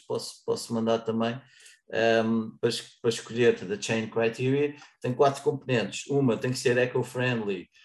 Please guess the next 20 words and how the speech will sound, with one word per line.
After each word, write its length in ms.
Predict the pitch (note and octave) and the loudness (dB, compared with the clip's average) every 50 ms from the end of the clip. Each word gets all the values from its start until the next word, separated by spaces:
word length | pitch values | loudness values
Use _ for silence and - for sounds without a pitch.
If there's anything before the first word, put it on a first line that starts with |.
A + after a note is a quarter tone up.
| _ _ _ - | _ _ _ -8
isto 220 | G2+ - - B2 | -6 0 4 6
é, 100 | A#2+ A2 | 6 6
carbon 400 | - - A2+ A2+ A2 G#2+ A#2 A#2 | 6 4 2 2 2 2 2 0
neutral 460 | A#2+ A#2+ A#2 A2 - - G2+ F#2+ F#2 | 0 0 -2 -4 -4 -4 -2 0 0
ou 160 | F#2 F#2 F#2 | 0 0 0
carbon 320 | - B2 A#2 A2+ G#2 G2+ G2+ | 2 4 4 4 4 2 0
negative, 520 | G2 G2 G2 G2+ G2 A2 A2+ C3+ C#3 A#2+ | -2 -2 -2 -2 -2 -2 -4 -4 -6 -8
idealmente 480 | G#2 F#2+ G#2 F#2+ G2 G2 F#2+ F#2+ F#2+ - | -6 -2 -2 -2 -2 -2 -4 -6 -8 -8
carbon 320 | - F#2+ F#2+ F#2+ F2+ F2+ - | -8 -6 -6 -6 -8 -8 -8
negative. 420 | F#2 F#2+ F2+ G2+ G#2 - B2+ - _ _ - - - - - - _ _ | -8 -10 -10 -12 -14 -16 -18 -20 _ _ -20 -20 -20 -20 -20 -20 _ _
A 260 | - A#2 A#2 A#2 A#2 A2+ | 0 2 4 4 4 2
segunda 400 | - - A#2 A#2+ C3 B2+ A#2 A2+ | 0 -2 0 2 4 4 4 4
tem 140 | A#2 A#2+ | 2 0
que 60 | A#2 - | -2 0
ser 140 | - A#2 | 0 0
E 100 | A#2 A#2+ | 0 0
V 120 | A2 G#2+ A2 | -2 -2 -2
M 200 | G#2 G2+ G2+ G2+ | -2 -2 -4 -6
compatible, 460 | - B2+ - - F2+ F2+ F#2 F#2+ G2+ | -8 -12 -10 -6 -6 -6 -6 -6 -8
portanto, 760 | - A#2 B2+ B2+ - - F#2 F2+ - - - F2 F2 F2 E2+ | -10 -10 -10 -12 -12 -10 -12 -12 -12 -12 -14 -12 -12 -10 -10